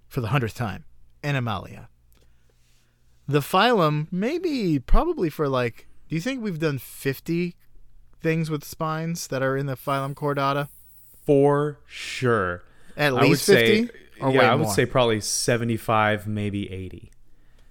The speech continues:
Speaker 1: Despite the fact that you love things that are invertebrates, like octopuses,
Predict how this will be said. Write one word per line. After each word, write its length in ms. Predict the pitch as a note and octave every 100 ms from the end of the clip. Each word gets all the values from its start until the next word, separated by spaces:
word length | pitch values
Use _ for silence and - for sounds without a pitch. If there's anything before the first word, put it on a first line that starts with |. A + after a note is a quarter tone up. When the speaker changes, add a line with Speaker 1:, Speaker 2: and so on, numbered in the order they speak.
| - -
Speaker 1:
Despite 440 | C#3+ - D#3+ D3+
the 80 | C#3+
fact 260 | D3 C3+
that 120 | C3+ G#2
you 160 | A#2
love 360 | A2 B2 B2 G#2+
things 320 | - B2 A#2
that 160 | A#2+ A2
are 80 |
invertebrates, 760 | G#2 G2+ A2+ G#2 F2+ F2+ - -
like 360 | G#2+ G2 - - - - - - - -
octopuses, 920 | A#2 A2 - - - - - - -